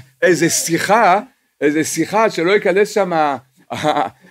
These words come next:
הממון, המיליון דולר, השש מאות אלף דולר, הכל שם, זה איזה מציאות, ממש מסכנים, המציאות, כל החיים שלהם, כל המציאות שלהם, זה אך ורק ממון. הם,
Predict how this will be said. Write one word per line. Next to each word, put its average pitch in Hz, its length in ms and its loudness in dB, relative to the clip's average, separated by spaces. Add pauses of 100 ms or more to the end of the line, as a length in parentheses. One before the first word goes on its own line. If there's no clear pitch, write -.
הממון, 151 720 2
המיליון 156 480 2
דולר, 180 360 2
השש 202 300 -2
מאות 208 180 -2
אלף 196 200 0
דולר, 170 200 0
הכל 214 340 0
שם, 220 360 0 (600)
זה 131 460 2
איזה 131 300 0 (480)
מציאות, 160 840 -2 (500)
ממש 135 300 -6
מסכנים, 185 640 -4 (100)
המציאות, 160 640 -4 (200)
כל 226 400 2
החיים 165 420 2
שלהם, 135 320 -2
כל 196 220 0
המציאות 214 460 -2
שלהם, 156 380 2 (340)
זה 139 200 0
אך 214 340 4
ורק 123 380 0
ממון. 190 380 2 (500)
הם, 135 140 -6